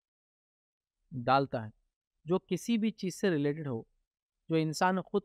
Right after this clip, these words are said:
से ना सोचे, सोच, सोच करे, सोचा करे, उसके दिमाग में थॉट्स आए,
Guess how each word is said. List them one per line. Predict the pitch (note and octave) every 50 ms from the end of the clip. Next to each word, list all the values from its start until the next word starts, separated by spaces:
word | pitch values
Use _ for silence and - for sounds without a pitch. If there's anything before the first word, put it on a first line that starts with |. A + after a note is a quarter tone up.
| _
से | - - G#3+
ना | F#3+ F3 F3 F3+ F#3+
सोचे, | - - - C3 G#2+ _ - - - _ _ _ _ _ _ _ _ _ _ _ _ _ _ _ _ _ _ _ _ _ _ _ _ _ _ _ - F3+
सोच, | F#3+ G#3 - _ _ _ _ _ _ _ -
सोच | F3 F3+ F3 _ -
करे, | - - D#3 D#3 E3 D3+ - - _ _ _ _ _ _ _ _ _ _ _ _ _ _ _ _ _ _ _ _ _ _ _ _ _ _ _ _ _ _ _ _ _ _ _ _ _ _ _ _ _ -
सोचा | F3+ F3+ F3 - A3 G#3
करे, | F#3 - - A#2+ A2+ B2 - _ _ _ _ _ _ _ _ _ _ _ - G3+
उसके | F#3 - - - _ - A3 G#3+ G#3+ G#3+ A3+ A3+ - _ _ - F3 D3+
दिमाग | C#3+ D3+ D3+ D3+ D#3+ E3+ F3+ F#3 E3+ E3
में | D#3 D#3+ F3 F#3+ F#3
थॉट्स | _ _ _ - - F3+ F#3 - F#3+
आए, | C3 B2+ B2 A#2 B2+